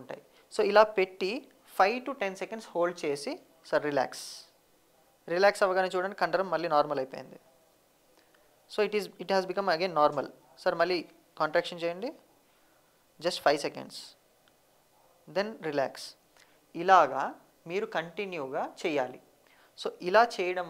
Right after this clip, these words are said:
వల్ల మీకు ఆ మెడ నొప్పి అనేది ఒకవైపు తగ్గుతుంది. సార్ రిలాక్స్ అవ్వండి. ముఖ్య గమనిక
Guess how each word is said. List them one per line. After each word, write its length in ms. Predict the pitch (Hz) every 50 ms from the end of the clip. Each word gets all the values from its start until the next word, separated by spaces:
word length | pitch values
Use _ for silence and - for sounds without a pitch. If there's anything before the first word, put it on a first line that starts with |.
| 151
వల్ల 240 | 143 143 160 214 277 311 - 165
మీకు 240 | 175 185 180 - 269 302 320 349 339 - - - - 165
ఆ 20 | 170 165 165
మెడ 100 | 165 165 196 202 202
నొప్పి 200 | 196 - - 165
అనేది 340 | 151 151 151 156 160 247 302 359 359 - _ _ _ - -
ఒకవైపు 440 | - 202 185 175 175 170 170 - 196 - -
తగ్గుతుంది. 500 | 156 147 151 151 151 160 139 131 127 127 - _ _ _ _ - - _ _ _ -
సార్ 140 | - 147 147 147
రిలాక్స్ 280 | 143 147 151 147 - 156
అవ్వండి. 260 | 147 151 156 175 220 254 - - - - - _ - - - - _ - -
ముఖ్య 200 | - - - 214 190 170
గమనిక 300 | 151 143 139 139 139